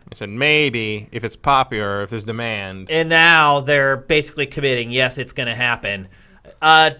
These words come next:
Speaker 1: There was never really any doubt,
Speaker 2: Yeah,
Speaker 1: though.
Speaker 2: for, for me either. There was never really any doubt.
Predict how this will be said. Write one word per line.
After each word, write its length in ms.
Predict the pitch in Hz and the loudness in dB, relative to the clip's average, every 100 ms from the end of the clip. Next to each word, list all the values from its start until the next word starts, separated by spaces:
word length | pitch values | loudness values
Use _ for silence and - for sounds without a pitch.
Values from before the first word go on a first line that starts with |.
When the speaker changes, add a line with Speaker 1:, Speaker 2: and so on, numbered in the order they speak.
| - | -6
Speaker 1:
There 120 | 165 | -4
was 120 | 170 | -4
never 240 | 185 165 113 | -4 -4 -4
really 280 | 104 101 95 | -4 -8 -8
any 160 | 98 | -10
doubt, 400 | 95 98 92 202 | -10 -8 -8 0
Speaker 2:
Yeah, 300 | 190 175 156 | 6 8 6
Speaker 1:
though. 80 | 151 | 4
Speaker 2:
for, 120 | 180 | -4
for 200 | 139 170 | -4 -4
me 260 | 156 139 131 | -2 -4 -4
either. 160 | 113 | -6
There 100 | 101 | -8
was 120 | 101 110 | -8 -8
never 180 | 107 104 | -10 -8
really 300 | 104 98 104 | -6 -6 -8
any 180 | 101 90 | -12 -10
doubt. 380 | 90 87 90 | -6 -6 -8